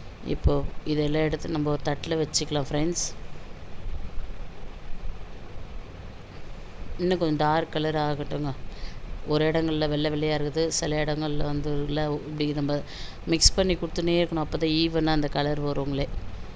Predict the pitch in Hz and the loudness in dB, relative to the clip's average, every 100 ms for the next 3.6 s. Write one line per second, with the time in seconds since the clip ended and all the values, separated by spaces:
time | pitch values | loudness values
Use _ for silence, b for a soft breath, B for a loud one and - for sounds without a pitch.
0 | - - - 156 160 170 165 - 156 160 | -8 -8 -2 4 6 6 4 2 4 4
1 | 160 151 156 156 160 151 160 156 151 143 | 2 0 2 4 4 6 6 6 2 2
2 | 151 151 147 143 143 147 143 - 156 151 | 2 2 2 2 0 0 0 2 2 4
3 | 147 151 - 156 147 147 | 4 2 2 2 4 4